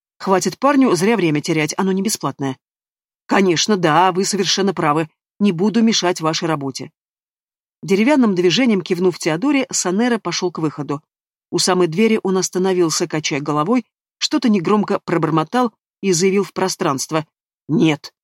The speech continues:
эти олухи ни за что бы не посмели". Тео не стала возражать. Зачем?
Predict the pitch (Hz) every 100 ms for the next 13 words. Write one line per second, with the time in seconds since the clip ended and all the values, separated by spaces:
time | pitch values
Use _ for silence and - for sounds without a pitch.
0 | _ _ _ 156 156 185 262 269 185 165
1 | 147 _ _ 180 175 220 - 160 135 127
2 | 151 - 135 - _ _ _ _ _ _
3 | _ _ _ _ _ _ _ 269 254 233
4 | 233 - 208 190 175 180 165 151 120 -
5 | - 170 202 - 208 -